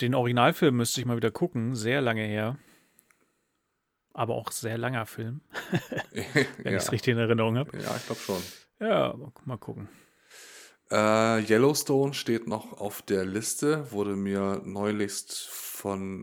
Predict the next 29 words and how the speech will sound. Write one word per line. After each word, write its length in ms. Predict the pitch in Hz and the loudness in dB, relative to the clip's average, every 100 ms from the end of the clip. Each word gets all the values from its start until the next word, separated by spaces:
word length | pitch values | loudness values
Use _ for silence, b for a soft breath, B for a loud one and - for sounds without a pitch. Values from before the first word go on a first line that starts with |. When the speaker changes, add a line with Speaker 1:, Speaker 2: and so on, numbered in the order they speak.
| - | -8
Speaker 2:
mehreren 640 | 95 101 120 110 107 104 | -2 2 2 2 2 0
Seiten 480 | 104 98 117 - 107 | 0 2 0 0 -8
empfohlen 840 | 98 98 - - 92 123 147 156 135 | -6 -8 -10 -4 0 0 -2 -6 -10
und, 720 | - 101 101 98 101 104 - - | -8 -4 -2 -4 -6 -10 -16 -14
ähm, 760 | - 98 98 95 95 95 98 _ _ _ _ _ _ _ _ _ | -12 -8 -8 -8 -8 -10 -12 _ _ _ _ _ _ _ _ _
hab 200 | - - | -14 -8
dann 200 | 98 98 | -6 -4
die 120 | 98 | -2
erste 300 | 104 110 - | -2 -4 -8
Folge 380 | - 98 127 113 | -4 0 0 0
gesehen 640 | 104 92 95 92 151 - _ _ _ _ _ - _ - | -2 -4 -2 -2 -2 -8 _ _ _ _ _ -20 _ -8
und 220 | 98 - | -8 -8
fand 380 | - - - 131 | -12 -12 -8 -6
ich 100 | 107 | -2
Speaker 1:
Mhm. 60 | |
Speaker 2:
auch 140 | 139 165 | -2 -2
sehr 220 | - 90 | -2 -4
gut. 380 | 85 85 - - _ _ _ _ _ _ _ _ _ _ _ _ _ _ _ _ _ _ | -4 -8 -10 -16 _ _ _ _ _ _ _ _ _ _ _ _ _ _ _ _ _ _
Da 140 | - 101 | -12 -10
muss 220 | 107 - | -10 -12
ich 100 | - | -12
auch 80 | 104 | -10
noch 100 | 107 | -10
mal 140 | 92 90 | -8 -6
ran. 360 | - 87 90 _ _ _ _ _ _ _ _ _ _ _ _ _ _ _ _ _ _ _ _ _ _ _ | -6 -6 -10 _ _ _ _ _ _ _ _ _ _ _ _ _ _ _ _ _ _ _ _ _ _ _
Mit, 300 | 92 90 - | -8 -8 -8
äh, 260 | 98 95 95 | -10 -10 -12
Kevin 260 | - 95 92 | -12 -10 -10
Costner. 420 | - - 98 98 | -10 -10 -10 -12